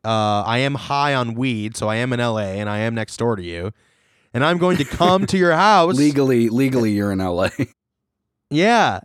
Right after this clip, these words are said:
Speaker 1: legally, I'm in L A. My, my spirit is in L A, but my body might be somewhere else. I am going to F you up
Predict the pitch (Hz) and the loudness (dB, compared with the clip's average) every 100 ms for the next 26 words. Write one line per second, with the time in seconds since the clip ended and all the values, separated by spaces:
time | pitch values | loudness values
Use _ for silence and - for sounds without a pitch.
0 | _ - 156 220 233 202 185 180 180 175 | _ -2 0 2 4 4 2 2 2 0
1 | 170 165 156 156 151 - 175 160 123 104 | 0 0 0 0 -2 0 0 2 2 0
2 | 107 101 92 90 104 95 90 92 90 87 | -4 -4 -6 -6 -6 -6 -8 -6 -6 -8
3 | 85 82 85 95 95 92 101 - 147 - | -10 -10 -10 -6 -4 -4 -8 -12 -16 -4
4 | 147 190 220 233 214 196 175 170 190 202 | 0 4 4 4 2 2 2 2 2 0
5 | - 220 127 139 - 240 247 311 339 - | -2 -2 -2 -4 0 0 2 4 4 2
6 | - | -6